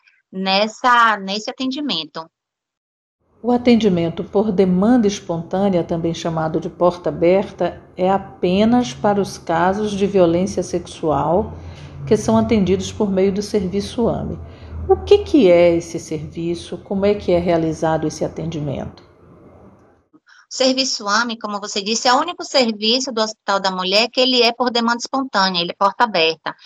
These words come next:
Speaker 1: Então, a paciente, ela pode ir ao hospital de qualquer forma. Ela pode ser encaminhada pela delegacia, pelo I M L, pelo samu,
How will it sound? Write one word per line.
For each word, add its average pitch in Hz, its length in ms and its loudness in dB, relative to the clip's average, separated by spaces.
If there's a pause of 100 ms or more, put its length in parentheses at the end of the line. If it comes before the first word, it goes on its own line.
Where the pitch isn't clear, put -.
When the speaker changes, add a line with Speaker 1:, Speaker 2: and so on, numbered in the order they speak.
(220)
Speaker 1:
Então, 185 220 0
a 220 80 4
paciente, 220 480 -2
ela 202 240 2
pode 233 400 2
ir 208 100 -4
ao 196 120 -2
hospital 196 560 -2
de 233 80 -12
qualquer 277 360 -6
forma. 175 400 0 (300)
Ela 226 220 0
pode 226 220 -2
ser 220 100 -8
encaminhada 202 600 -4
pela 190 200 -2
delegacia, 185 800 -2
pelo 226 180 -2
I 202 120 -2
M 185 200 -4
L, 185 340 0
pelo 233 220 -6
samu, 190 600 -2